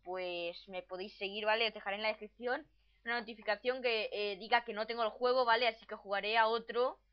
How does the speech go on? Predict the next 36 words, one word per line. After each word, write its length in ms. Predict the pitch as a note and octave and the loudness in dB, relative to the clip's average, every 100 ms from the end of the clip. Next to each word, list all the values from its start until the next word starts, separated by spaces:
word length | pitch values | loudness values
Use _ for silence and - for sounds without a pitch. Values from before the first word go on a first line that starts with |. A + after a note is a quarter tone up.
| _ _ _ - | _ _ _ -10
Así 180 | A3 A3 | -8 0
que 60 | |
votéis 220 | B3 A#3 | 0 0
con 140 | - A3 | -2 -4
el 100 | A3+ | 0
hashtag 460 | B3 B3 - G#3+ | 2 2 2 0
especial 380 | F#3+ F#3 F#3 G#3+ | 0 -6 -4 -2
Halloween 640 | - A#3 C4 C#4+ D#4 D#4 - | 2 4 4 2 -4 -6 -10
y 280 | A3+ A3 G#3 | -10 -4 0
ahí 340 | G3+ G#3 A3+ | 0 -2 -6
ya 300 | G3 G#3+ A3 | 2 6 6
a 160 | G#3 - | 4 0
partir 240 | G3 A#3 | -2 0
del 140 | B3+ A#3 | 0 0
treinta, 380 | A3+ A#3 G#3+ F#3 | -2 -2 2 4
¿vale? 380 | G#3+ B3 A3+ - - | 4 2 -2 -8 0
Ahora, 340 | A3 C4 C#4 - | 4 4 2 4
ahora 160 | C#4 | 4
mismo 240 | C#4 D4 D4+ | 4 0 0
votad 240 | C4 C4 | 2 0
en 80 | B3+ | -2
comentarios. 600 | A#3+ G3+ F#3+ E3 D3+ D3 _ _ _ | -4 -6 -6 -8 -8 -16 _ _ _
El 160 | - A3 | -4 -2
treinta 280 | B3+ C#4 C#4+ | -2 2 2
de 60 | |
octubre, 340 | A#3+ C#4 D4 D4 | 2 -2 -2 -4
si 180 | A3 F#3+ | -6 2
yo 120 | B3 | 2
aviso 400 | B3 C4 C4+ B3 | 2 -2 -8 -8
que 80 | A3 | -8
no 140 | A3+ | -2
tengo, 400 | C4+ C#4 C4+ D4 | -2 2 4 2
votad 360 | A3 G#3 A#3 G#3+ | 0 0 0 0
con 100 | F#3 | -4
el 60 | |
hashtag 460 | - A3+ - G3 | -2 0 2 0